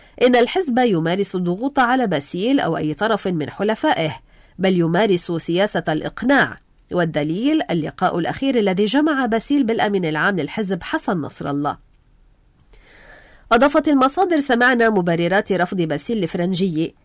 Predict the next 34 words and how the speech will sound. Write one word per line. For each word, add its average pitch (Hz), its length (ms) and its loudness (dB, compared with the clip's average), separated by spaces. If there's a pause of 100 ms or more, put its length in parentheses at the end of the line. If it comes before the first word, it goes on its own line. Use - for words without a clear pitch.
(140)
لكن 165 240 -2
من 147 160 -2
قال 285 380 0
إن 160 200 -4
ما 151 140 -2
يقوله 202 560 0
يقنع 240 420 -2
الحزب". 147 560 -6 (680)
وفي 233 300 4
رد 311 320 2
على 233 260 4
سؤال 254 420 2
عما 202 280 -2
سيقدم 175 520 -2
عليه 170 300 -2
الحزب 196 380 -2
في 143 140 -6
حال 294 260 2
الوصول 175 460 -2
إلى 143 180 -2
حائط 196 360 -2
مسدود 175 540 -2
مع 233 260 0
باسيل، 196 580 -2 (360)
"وإلى 185 340 0
متى 170 240 -2
سوف 208 300 -2
يستمر 190 540 -2
الفراغ 165 420 0
في 185 180 -6
موقع 165 420 -4
الرئاسة؟" 165 440 0
قالت 175 380 -2
المصادر: 240 680 0